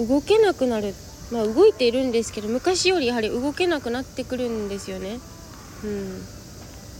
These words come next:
お店しまうのも大変だったり、正座ができなくなったり、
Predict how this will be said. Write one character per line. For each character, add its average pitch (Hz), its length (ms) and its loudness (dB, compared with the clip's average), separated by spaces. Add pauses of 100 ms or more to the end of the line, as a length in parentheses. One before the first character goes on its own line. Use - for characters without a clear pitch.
(160)
お 233 80 -4
店 254 320 2
し 254 160 -2
ま 254 180 0
う 262 60 2
の 240 100 0
も 220 100 -4
大 226 200 -2
変 226 180 0
だ 226 100 0
っ 220 40 -4
た - 180 -6
り、 208 140 -2
正 262 240 0
座 262 140 0
が 262 100 0
で 247 100 0
き 262 140 -4
な 247 120 -2
く 220 120 -8
な 208 120 -6
っ - 20 -8
た 196 200 -8
り、 190 320 -6